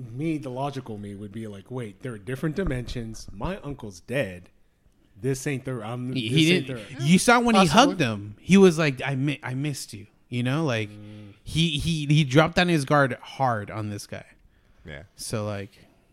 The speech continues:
Speaker 3: Well, d-, w-, d-, did you have any? Was that your main criticism, did you, or did you have any other criticisms?
Speaker 1: No, it was good.
Speaker 3: No criticism.
Speaker 1: Perfection.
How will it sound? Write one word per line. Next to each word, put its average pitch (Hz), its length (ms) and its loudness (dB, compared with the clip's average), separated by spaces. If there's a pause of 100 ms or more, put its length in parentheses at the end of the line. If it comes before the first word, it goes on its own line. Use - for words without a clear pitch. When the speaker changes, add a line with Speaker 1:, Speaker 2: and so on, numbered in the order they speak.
(160)
Speaker 3:
Well, 165 180 0
d-, 139 100 -8
w-, 139 180 -12 (540)
d-, - 320 -20
did 123 160 -10
you 127 80 0
have 117 100 2
any? 113 320 -4 (160)
Was 117 160 -6
that 120 220 -2
your 135 160 -6
main 131 240 -6
criticism, 139 420 -8
did 110 160 -14
you, 110 80 -14
or 107 60 -12
did 98 180 -18
you 110 60 -12
have 101 100 -14
any 101 160 -14
other 98 160 -14
criticisms? 110 800 -20 (300)
Speaker 1:
No, 139 180 -18 (160)
it 104 100 -18
was 101 140 -20
good. 113 240 -14 (720)
Speaker 3:
No 107 100 -14
criticism. 107 440 -16
Speaker 1:
Perfection. - 340 -20